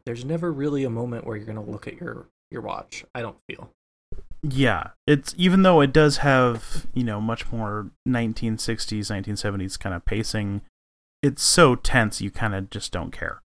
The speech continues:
Speaker 2: <laughs>
Speaker 1: Yeah, and
Speaker 2: As a
Speaker 1: what
Speaker 2: modern
Speaker 1: comes
Speaker 2: viewer.
Speaker 1: to mind is the Scrabble scene where she's trying to figure out this, that, you know, Roman Castevet is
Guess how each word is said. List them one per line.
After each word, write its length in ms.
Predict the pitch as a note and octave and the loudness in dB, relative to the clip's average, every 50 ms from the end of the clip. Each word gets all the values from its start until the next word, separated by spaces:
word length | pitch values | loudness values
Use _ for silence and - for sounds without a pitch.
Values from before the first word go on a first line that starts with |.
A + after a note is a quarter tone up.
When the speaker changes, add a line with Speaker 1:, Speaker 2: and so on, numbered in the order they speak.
| - | 0
Speaker 2:
<laughs> 80 | - - - - - - - _ _ _ _ _ _ _ _ _ _ _ _ - E3+ - - | 0 0 0 -2 -10 -12 -16 _ _ _ _ _ _ _ _ _ _ _ _ -14 -14 -14 -12
Speaker 1:
Yeah, 280 | G3+ F#3 G3+ G#3+ F#3 D3+ C#3 D#3 E3+ - | -6 0 4 4 4 4 2 -2 -2 0
and 360 | G3+ F#3+ F3+ E3+ D#3+ D#3+ - | 0 2 2 2 0 0 -2
Speaker 2:
As 120 | A#2 G2 | -2 -2
a 40 | G#2 | 0
Speaker 1:
what 40 | F#2+ - - F#2 | 0 0 0 2
Speaker 2:
modern 60 | - | 2
Speaker 1:
comes 180 | F3 F#3+ E3+ - | 2 0 0 0
Speaker 2:
viewer. 60 | - | 2
Speaker 1:
to 60 | F#3+ | 2
mind 560 | E3 D3+ D3 D3 D3 D3 C3+ C3 C3+ - - _ _ _ _ _ _ _ _ _ _ _ _ _ _ - | 4 4 6 4 4 2 0 -2 -4 -6 -8 _ _ _ _ _ _ _ _ _ _ _ _ _ _ -6
is 200 | D3 C3 B2 B2 | -4 -4 -4 -4
the 80 | - A#2+ | -4 -6
Scrabble 460 | - - - - E3+ D#3+ D#3 D#3+ C#3+ B2 | -6 -6 -4 0 2 2 2 2 0 -2
scene 460 | - - A#2+ A2+ A2 G#2 G#2+ G#2+ A2 | -4 -6 -8 -6 -8 -8 -10 -8 -8
where 100 | A2+ G#2 | -8 -8
she's 220 | - - A#2 - | -8 -8 -8 -8
trying 240 | - - B2+ D3+ D#3+ | -8 -8 -6 -4 -4
to 40 | E3 | -6
figure 300 | - - C#3+ C#3+ C#3 C3 | -6 -6 -6 -2 -2 -2
out 320 | B2 B2 B2 A#2+ A#2+ - | -2 -2 -4 -6 -6 -6
this, 300 | - A#2 G#2 - - - | -6 -8 -8 -8 -10 -8
that, 280 | - - G#2 F#2+ - _ _ _ _ _ - | -6 -6 -6 -6 -6 _ _ _ _ _ -14
you 60 | - - | -12 -10
know, 180 | C#3 G#2 - - - - - | -10 -10 -10 -12 -16 -14 -12
Roman 320 | - A2 A#2 B2+ C#3+ C#3+ C#3 | -8 -6 -4 -4 -4 -4 -2
Castevet 640 | - C#3 C3 - - C3+ A#2+ A#2+ A2 G#2+ G#2+ - - | -2 -2 -2 -2 -4 -6 -4 -4 -4 -4 -6 -8 -8
is 340 | A#2+ A2 G#2 G2+ - - | -8 -8 -8 -8 -10 -10